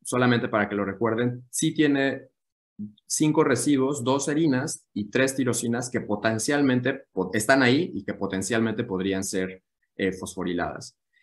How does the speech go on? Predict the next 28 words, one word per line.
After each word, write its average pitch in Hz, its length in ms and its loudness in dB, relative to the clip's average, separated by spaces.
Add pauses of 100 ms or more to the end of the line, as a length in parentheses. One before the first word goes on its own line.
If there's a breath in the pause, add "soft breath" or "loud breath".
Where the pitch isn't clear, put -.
(140)
En 120 180 4
particular, 135 520 4
estas 139 300 -2
tres 147 380 0
tirosinas, 147 800 0
eh, 95 380 0
ya 117 180 4
han 113 100 2
sido 113 240 2
identificadas 101 720 -2
por 95 160 -8
su 92 80 -10
secuencia 101 480 -4
conservada 107 600 0
como 95 220 -2
un 98 80 -2
motivo 98 380 -2
que - 100 -12
se 87 160 -6
le 87 140 -2
llama 92 300 -2
como 90 200 -6
motivo 92 520 -4
N 101 280 0
P 90 280 -6 (100)
X 87 320 -10
Y. 71 40 -4 (1000)
Eh, 92 420 -4